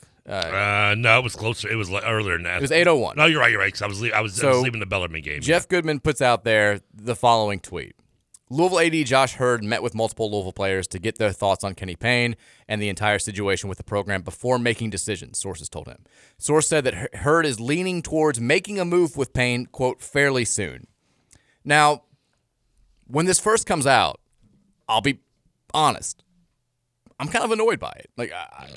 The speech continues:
Speaker 1: I, I like Josh a lot. I've, I think I've, I, I think he's done a good job. I think the moves that he's made have been, with the exception of <laughs> hiring Payne, obviously, when he was still an interim, have been understandable. And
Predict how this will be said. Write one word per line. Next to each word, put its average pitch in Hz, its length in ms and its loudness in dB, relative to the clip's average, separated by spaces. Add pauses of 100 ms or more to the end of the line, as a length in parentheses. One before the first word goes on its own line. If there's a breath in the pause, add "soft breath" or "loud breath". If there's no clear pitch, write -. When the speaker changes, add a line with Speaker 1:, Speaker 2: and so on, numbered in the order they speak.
(160)
Speaker 1:
I, 127 120 4
I 123 160 4
like 139 260 4
Josh 139 280 2
a 147 40 -4
lot. 135 420 4 (120)
I've, 98 260 -4 (100)
I 90 220 -8
think 101 180 -8
I've, 87 200 -6
I, 92 240 -6 (260)
I 95 60 -10
think 104 140 -10
he's 101 80 -4
done 110 100 -2
a 104 40 -4
good 104 160 -6
job. 113 340 4
I 113 40 -4
think 107 140 -6
the 107 80 -6
moves 107 220 -4
that 110 60 -6
he's 104 100 -4
made 110 180 0
have 98 120 -6
been, 107 300 -4 (420 soft breath)
with 101 120 -12
the 113 60 0
exception 110 340 -4
of - 60 -10
<laughs> 107 80 -4
hiring 117 260 -2
Payne, 107 240 0
obviously, 104 380 -2
when 117 120 -2
he 101 60 -4
was 95 120 -6
still 98 200 -4
an 98 80 -4
interim, 104 400 -4 (400 soft breath)
have 120 160 0
been 127 300 0
understandable. 127 680 -4 (500 soft breath)
And 139 240 2